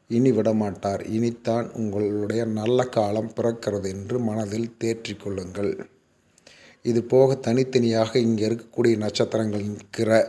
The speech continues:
இந்த ஒன்பது கிரகங்களுக்கும் தனித்தனி கர்மாவாக இருக்கிறது. இது இரட்டை கர்மாவாக செயல்படும். இங்க ஒரு நெகட்டிவ் கண்டிப்பா சொல்லுவேன். இது இரட்டை கர்மாவை தரும்.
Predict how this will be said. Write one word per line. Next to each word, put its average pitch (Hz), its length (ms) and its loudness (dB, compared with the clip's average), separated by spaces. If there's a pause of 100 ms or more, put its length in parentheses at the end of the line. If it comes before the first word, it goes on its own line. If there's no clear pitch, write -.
(540)
இந்த 117 180 2
ஒன்பது 127 340 6
கிரகங்களுக்கும் 110 760 0
தனித்தனி 131 480 4
கர்மாவாக 110 760 4
இருக்கிறது. 101 520 -2 (200)
இது 135 240 0
இரட்டை 147 400 6 (100)
கர்மாவாக 117 760 4
செயல்படும். 107 560 2
இங்க 131 240 0
ஒரு 120 160 2
நெகட்டிவ் 139 460 2
கண்டிப்பா 147 560 6
சொல்லுவேன். 120 480 4 (480)
இது 117 220 4
இரட்டை 139 360 10 (140)
கர்மாவை 123 500 8 (200)
தரும். 120 400 10